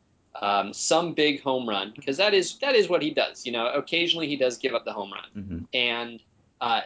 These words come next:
Speaker 1: he was gonna give up some big home run, and we were gonna hear all about how he throws too many strikes, he's not a real closer, this is why teams didn't trust him, and it was all gonna get de-narrativized,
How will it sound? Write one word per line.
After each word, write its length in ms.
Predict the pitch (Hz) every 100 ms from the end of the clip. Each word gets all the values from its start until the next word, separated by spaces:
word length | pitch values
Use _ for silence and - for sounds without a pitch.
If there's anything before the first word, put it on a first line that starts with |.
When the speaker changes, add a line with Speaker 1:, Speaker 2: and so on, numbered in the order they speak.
| -
Speaker 1:
he 300 | 107 - 175
was 100 | 170
gonna 160 | 170
give 120 | 151
up 80 | 147
some 160 | 147 127
big 240 | 139 139
home 180 | 135 127
run, 160 | 120 113
and 140 | 110
we 60 | 113
were 40 | 113
gonna 140 | 113
hear 200 | 113 110
all 200 | 107 135
about 360 | 147 131 117 -
how 420 | 107 104 101 101 _ - -
he 180 | - 117
throws 400 | - 110 107 -
too 160 | - 226
many 200 | 220 208
strikes, 720 | - 165 143 139 139 - - _ _ -
he's 380 | - 120 113 123
not 200 | 135 147
a 80 |
real 180 | 147 143
closer, 720 | 131 135 127 123 117 123 120 113
this 260 | 139 151
is 160 | 151 131
why 240 | 131 127
teams 300 | 127 135 120
didn't 240 | 131 120 110
trust 360 | - 113 -
him, 220 | 113 107 107
and 100 | 110
it 80 | 110
was 160 | 110 101
all 380 | - 135 151
gonna 240 | 143 135 127
get 340 | 113 113 107 - _ _ - _ _ _ _ _ -
de-narrativized, 1120 | 139 139 123 117 110 104 107 101 101 98 -